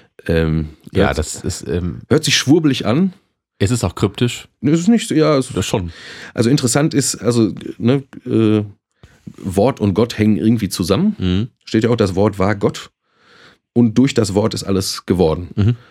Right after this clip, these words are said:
Speaker 1: Das steht da. Also könnte man sagen, das Wort ist vielleicht sowas wie das Schöpfungsprinzip oder die, die, die Art und Weise, wie die Welt ist oder, ne?
Speaker 2: Irgendwie sowas, ja. Mhm, in der
Speaker 1: So,
Speaker 2: Tat.
Speaker 1: da Leute, die meinen, oder so, ja, die Ratio oder so, irgendwie Naturgesetze oder so, kann man alles irgendwie sich so,
Speaker 2: Mhm.
Speaker 1: musste man, muss jeder mal für sich so überlegen, was das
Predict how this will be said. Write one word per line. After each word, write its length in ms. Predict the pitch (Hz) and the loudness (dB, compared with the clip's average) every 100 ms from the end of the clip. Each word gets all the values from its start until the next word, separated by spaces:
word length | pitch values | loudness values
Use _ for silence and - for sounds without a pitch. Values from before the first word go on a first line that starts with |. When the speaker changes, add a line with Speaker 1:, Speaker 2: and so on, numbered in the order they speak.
| _ | _
Speaker 1:
Das 120 | - | -6
steht 200 | - 82 | -2 -2
da. 140 | - 78 - | -2 -6 -6
Also 200 | - 85 | -4 -2
könnte 140 | 87 | 0
man 80 | 85 | 2
sagen, 140 | 90 | 2
das 120 | 82 | 0
Wort 140 | 78 92 | 0 -2
ist 60 | |
vielleicht 180 | - 85 | -2 -6
sowas 180 | - 78 | -4 -6
wie 40 | |
das 100 | 78 | -4
Schöpfungsprinzip 880 | - - 101 87 - 87 - 95 87 | -4 -2 -2 -2 -2 -2 0 0 0
oder 160 | 85 82 | -2 -4
die, 160 | 76 | -4
die, 200 | 76 80 | -4 -6
die 240 | 85 - 78 | -6 -8 -4
Art 180 | 87 - | -4 -2
und 100 | 87 | 0
Weise, 240 | 90 90 | 0 0
wie 60 | 92 | 0
die 140 | 90 | 2
Welt 240 | 98 117 - | 2 2 2
ist 360 | 113 107 - | 0 0 -2
oder, 220 | - 82 | -4 -4
ne? 260 | 80 90 135 - - | -4 -4 -4 -6 -4
Speaker 2:
Irgendwie 240 | 82 85 | -2 0
sowas, 260 | 80 69 78 | -2 -2 -2
ja. 80 | 82 | -4
Mhm, 280 | - 90 135 | -4 -4 -4
in 60 | 90 | -4
der 80 | 80 | -2
Speaker 1:
So, 60 | 87 | -2
Speaker 2:
Tat. 160 | 76 - - - | -6 -10 -20 -4
Speaker 1:
da 80 | 85 | 2
Leute, 280 | 85 90 85 | 2 2 2
die 80 | 85 | 2
meinen, 260 | 87 90 | 2 0
oder 100 | 85 | -2
so, 180 | 78 78 | -4 -6
ja, 240 | 71 82 82 | -4 -6 -6
die 160 | 92 - | -12 -8
Ratio 400 | 92 98 - 92 | -4 -4 -2 0
oder 160 | 87 | 0
so, 80 | 85 | 0
irgendwie 420 | 82 80 87 - 98 - | -2 -4 -6 -8 -8 -4
Naturgesetze 840 | 82 - - 127 123 98 110 - | -4 -2 2 2 4 2 0 0
oder 80 | 95 | 0
so, 80 | 95 | 0
kann 100 | 101 | -2
man 100 | 92 | -2
alles 260 | 104 104 - | -2 -2 -2
irgendwie 180 | 104 | -2
sich 160 | 95 92 | -2 -4
so, 260 | - 92 92 _ | -2 -2 -4 _
Speaker 2:
Mhm. 240 | - 117 208 | -2 0 0
Speaker 1:
musste 260 | 139 135 131 | -2 -4 0
man, 180 | 120 117 | 2 2
muss 200 | 135 113 | 0 2
jeder 200 | 131 127 | 2 4
mal 100 | 113 | 2
für 160 | - | 0
sich 180 | 98 101 | 0 0
so 120 | - 82 | 0 -2
überlegen, 380 | 85 82 85 | 0 0 0
was 80 | 78 | -2
das 380 | - 76 - - | -6 -10 -12 -20